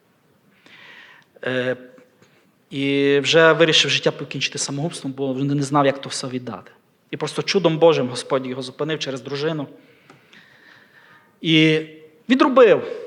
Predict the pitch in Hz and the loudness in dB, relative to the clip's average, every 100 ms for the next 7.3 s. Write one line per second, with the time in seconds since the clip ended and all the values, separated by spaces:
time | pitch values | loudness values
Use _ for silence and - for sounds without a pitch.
0 | - 175 135 - 156 160 147 143 127 - | -4 0 0 -2 -4 -4 -2 -4 -4 0
1 | 170 143 139 143 165 214 156 147 190 202 | 0 0 -2 -2 6 6 6 0 4 4
2 | 180 - - - - _ _ _ _ _ | 4 -4 -14 -20 -20 _ _ _ _ _
3 | _ _ _ _ _ _ _ - - - | _ _ _ _ _ _ _ -20 -20 -18
4 | - 143 147 - - 220 190 - - 165 | -2 0 0 0 4 4 4 0 -4 0
5 | 160 151 139 147 147 - 139 - 131 127 | 0 0 -4 -4 -6 -4 -6 -4 -4 -2
6 | 165 - 165 175 165 180 170 - 143 160 | -2 -4 -8 -6 -2 0 -2 -4 -4 -2
7 | 156 143 | 0 -2